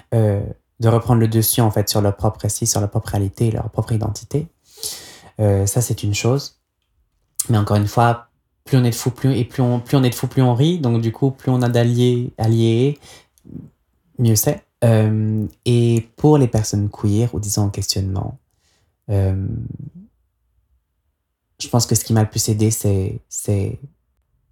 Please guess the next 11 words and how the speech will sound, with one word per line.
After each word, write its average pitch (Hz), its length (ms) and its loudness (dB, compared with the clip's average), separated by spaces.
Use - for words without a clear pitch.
chercher, 117 600 2
dénicher, 113 520 0
lire, 113 640 0
écouter, 113 640 -2
euh, 101 340 2
trouver 123 360 2
des 123 120 2
représentations 110 760 -2
au-delà 110 300 4
de 120 60 -2
moi-même. 113 520 0